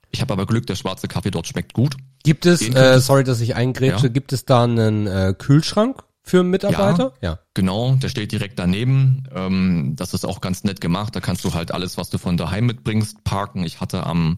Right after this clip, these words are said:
Speaker 1: am Tag danach, am Donnerstag hatte ich eigenes Essen dabei. Das stellst du dann halt einfach da kalt.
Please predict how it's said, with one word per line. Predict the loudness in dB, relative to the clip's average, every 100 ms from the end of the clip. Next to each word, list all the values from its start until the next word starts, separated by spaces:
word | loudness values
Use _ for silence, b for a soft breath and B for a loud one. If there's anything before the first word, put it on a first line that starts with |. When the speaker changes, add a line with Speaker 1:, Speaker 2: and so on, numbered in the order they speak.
| -4
Speaker 1:
am | -2 -2
Tag | -2 -6
danach, | -4 -4 -2 -2 -2 -2
am | -4 -2
Donnerstag | -2 -2 -4
hatte | -4 -4
ich | -4
eigenes | -2 -2
Essen | -2 0 0
dabei. | 0 -4 -6 -8 b b b b b b
Das | -12 -6
stellst | -6 -4
du |
dann | -2 -2
halt | -2
einfach | -4 -8 -6
da | -6
kalt. | -6 -4 -4 -4